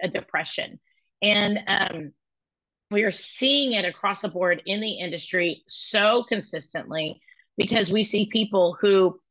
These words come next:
maybe entered the industry five to seven years ago. They just got up on their feet and now all of a sudden they're working their rear ends off. They're working more hours. They don't have the systems and the operations. They don't have the automation to be able to make things work. And they don't have the scalability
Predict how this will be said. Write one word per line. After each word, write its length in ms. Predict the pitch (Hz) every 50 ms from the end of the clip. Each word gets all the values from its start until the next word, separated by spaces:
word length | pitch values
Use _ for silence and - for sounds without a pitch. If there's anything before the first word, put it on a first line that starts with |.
| _ _ -
maybe 320 | 196 208 208 214 196 190
entered 340 | 202 214 208 214 226 214 185
the 140 | 190 190 190
industry 500 | 185 185 185 - - 190 190 185 175 175
five 300 | - 175 175 175 175 180
to 80 | - 185
seven 320 | - - 185 170 170 170
years 220 | 180 190 214 185 196
ago. 160 | 185 180 175
They 160 | 170 175 160
just 260 | - 208 220 208 -
got 140 | 208 202 196
up 100 | 185 185
on 120 | - 170 165
their 140 | 170 165 -
feet 280 | _ 202 196 196 180
and 100 | 196 185
now 120 | 185 175 175
all 80 | 175
of 20 | 185
a 40 |
sudden 240 | 175 - 185 180 175 180
they're 140 | 175 185
working 360 | 170 175 180 185 - - 170 180
their 160 | 180 175 165
rear 240 | 175 170 170 170 175
ends 160 | 180 185 -
off. 120 | 180 160 -
They're 120 | - 175 175
working 320 | 185 180 170 - 170 165
more 200 | 185 208 233 240 226 - 190
hours. 360 | 170 170 170 170 170 170 - - - - - - -
They 140 | 208 208 175
don't 240 | 220 214 233 220
have 100 | 220 208
the 80 | 196 202
systems 420 | - - 196 185 - 190 180 151
and 80 | 160 170
the 120 | 185 180
operations. 560 | 175 170 165 - 180 170 170 165 - 170 170 -
They 140 | 185 180
don't 260 | 165 202 196 220 208 214
have 160 | 214 202 180
the 100 | 202 -
automation 720 | - 180 175 180 180 170 170 175 175 - - - 170 -
to 80 | -
be 100 | - 185
able 140 | 180 165 170
to 80 | 180 175
make 180 | 180 208 -
things 220 | - 180 175 160 170
work. 180 | 180 180 170 - -
And 100 | 196 196
they 220 | 196 208 185 156 -
don't 240 | - - 233 - -
have 160 | 220 202 180
the 100 | 208 180 - - _ 180
scalability 1160 | 180 202 196 196 190 180 180 - _ 240 247 254 247 247 247 214 185 165 160 156 160 165